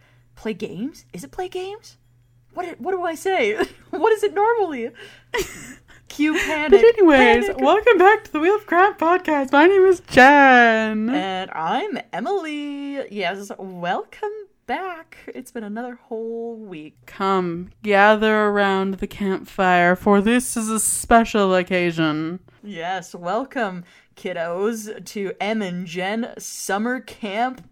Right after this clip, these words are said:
Speaker 1: episode.
Speaker 2: Bum, bum, bum.
Speaker 1: Bum,
Speaker 2: Yes,
Speaker 1: bum, bum.
Speaker 2: uh, today on the pod, we got a really special episode for you. We are doing listener stories, which I, my, me personally, these are my favorite episodes to record.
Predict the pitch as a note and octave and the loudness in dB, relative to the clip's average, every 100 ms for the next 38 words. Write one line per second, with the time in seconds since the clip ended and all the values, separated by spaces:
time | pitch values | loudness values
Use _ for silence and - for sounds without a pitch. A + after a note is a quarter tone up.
0 | _ D#3+ - F#3+ - E3+ D#3 D#3+ F#3+ D4+ | _ -6 -6 -10 -10 -8 -8 -6 -6 -6
1 | - _ - A#3 A#3 - F3 - - F4 | -8 _ -2 0 0 -2 -6 -6 4 6
2 | E4 E4 D#4+ D#4+ E4 - - - - C#4+ | 6 4 4 2 0 -4 -20 -20 -8 0
3 | F3 E3 - E4+ D#4 G#3+ A3 A3 - B3 | 2 0 -4 -6 -2 0 0 -2 -4 -4
4 | F4 G#4+ B3+ A#3 G3+ F3 F#3 D#4 F#4 - | -2 2 2 4 4 4 4 2 0 0
5 | G#4 G4 - A3 G3+ G3+ - F3+ - F3+ | -2 -2 -2 -2 -2 -4 -8 -8 -4 -2
6 | F3 - G#3 G#3 A3 A3 A3 A3+ A3 A3 | -4 -4 -4 -4 -4 -2 -4 -4 -4 -2
7 | A#3 D#4 D#4 A3+ F#3+ F#3 F3+ - G3+ G3 | -2 2 2 2 0 -4 -6 -8 -6 -6
8 | G3 G#3+ G3+ G3+ G3 G3 - - - - | -6 -4 -2 2 2 0 -2 -14 -20 -20
9 | _ G#3 G#3 G3+ - _ _ _ - G#3 | _ -4 -2 -2 -12 _ _ _ 0 6
10 | A3 B3+ C#4+ D#4 D#4+ - - G#3 G#3+ A#3+ | 8 8 8 4 2 -2 -6 -2 0 0
11 | C4 A3 A3+ C4+ - C#4+ C#4+ - G#3+ F3+ | 0 0 0 0 0 0 0 0 -2 0
12 | F3+ F3+ _ - A#3+ B3 A3+ A3 A#3 G#3+ | -2 -6 _ -8 -4 -2 -2 0 0 0
13 | G#3 G#3 G#3 G3 - F#3 - E3 - | -2 -2 -6 -6 -4 -4 -2 -4 -6